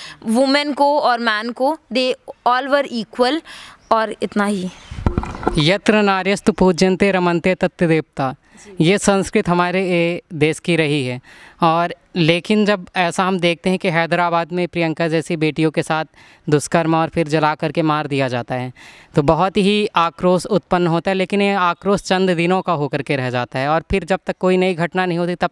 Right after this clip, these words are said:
Speaker 2: तक ये सारी चीज़ें शांत हो जाती हैं। इस बारे में क्या कहना चाहेंगी आप?
Speaker 1: पहले मैं इस चीज़ पे बहुत ही, बहुत ही उनको तो दिल से श्रद्धांजलि अर्पित करती हूँ प्रियंका जी को।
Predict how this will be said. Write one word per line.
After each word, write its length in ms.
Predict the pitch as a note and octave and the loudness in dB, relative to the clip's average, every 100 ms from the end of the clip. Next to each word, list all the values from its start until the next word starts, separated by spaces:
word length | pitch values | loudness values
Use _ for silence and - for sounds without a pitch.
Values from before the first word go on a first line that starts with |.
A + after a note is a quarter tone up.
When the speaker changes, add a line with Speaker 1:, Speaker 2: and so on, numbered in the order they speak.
| - | -2
Speaker 2:
तक 120 | F3 - - - - | -4 -6 -20 -20 -2
ये 60 | D#3+ | 0
सारी 320 | F3+ E3 F3+ | 2 0 0
चीज़ें 320 | E3+ E3+ F3+ | 0 0 0
शांत 400 | F3+ F3 E3 F3 | 0 0 0 -2
हो 120 | D3 C#3 | -2 -2
जाती 320 | C3 B2 - | -2 -2 -4
हैं। 140 | D3 | -2
इस 200 | F#3+ F3+ | 0 2
बारे 240 | F3 E3+ F#3 | 2 2 2
में 120 | F3 | 2
क्या 160 | D#3+ | 0
कहना 280 | D3+ C#3+ C#3 | -2 -4 -4
चाहेंगी 380 | C3 C3 B2+ A#2+ | -4 -4 -4 -6
आप? 120 | B2 - - - - - - | -6 -10 -14 -12 -12 -20 -2
Speaker 1:
पहले 360 | G3 F#3 F#3+ G#3+ | 0 2 2 2
मैं 280 | G3+ F#3+ | 2 2
इस 160 | G3 - | 0 0
चीज़ 220 | A3 F#3+ | -2 0
पे 80 | G#3 | 0
बहुत 540 | F#3+ F#3 F#3 G3 - G3+ | 0 0 0 -2 -2 -2
ही, 120 | F#3+ | 0
बहुत 440 | F3+ F#3 F#3+ F#3 | 0 0 0 0
ही 220 | F#3 F3+ - | -2 -2 0
उनको 300 | G3+ F3+ G3+ | 0 2 2
तो 140 | G3+ | 2
दिल 280 | F#3 F#3+ F#3+ | 2 2 0
से 260 | - F#3 F3+ | 0 0 2
श्रद्धांजलि 600 | F#3 E3+ F#3 F#3 - F#3 | 0 0 -2 -2 0 0
अर्पित 280 | E3 E3+ | 0 -6
करती 300 | - F3 - | -4 -4 -2
हूँ 140 | F3 G3+ | 0 2
प्रियंका 340 | G#3+ F3 F3+ | 0 2 0
जी 160 | E3+ | 0
को। 100 | - | -4